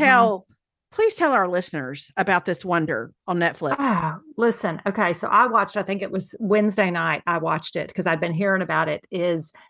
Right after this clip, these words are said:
Speaker 2: The Girlfriend Who Didn't Exist, the Monte Teo story on Netflix. It is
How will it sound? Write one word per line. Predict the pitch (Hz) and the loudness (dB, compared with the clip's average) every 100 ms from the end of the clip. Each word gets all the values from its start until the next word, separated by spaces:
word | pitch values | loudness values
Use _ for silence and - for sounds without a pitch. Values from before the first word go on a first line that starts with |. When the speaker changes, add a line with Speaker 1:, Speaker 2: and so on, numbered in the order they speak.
| _ | _
Speaker 2:
The | 190 | -2
Girlfriend | 185 208 208 226 202 190 | 4 6 6 4 2 2
Who | 180 | 0
Didn't | 175 165 165 | 0 -2 -6
Exist, | 151 170 156 - - - | -6 -4 -6 -6 -14 -8
the | 202 175 | -2 4
Monte | 165 170 196 | 4 4 2
Teo | 180 202 185 170 | 0 0 2 0
story | - 170 165 156 160 | -2 -4 -2 -2 -2
on | - 160 | -4 -4
Netflix. | 156 - - 160 - - - - - _ _ _ | -4 -8 -6 -8 -8 -12 -16 -16 -20 _ _ _
It | 240 247 285 - - - _ _ _ _ | 4 8 8 6 -2 -14 _ _ _ _
is | - 190 - | 0 0 -2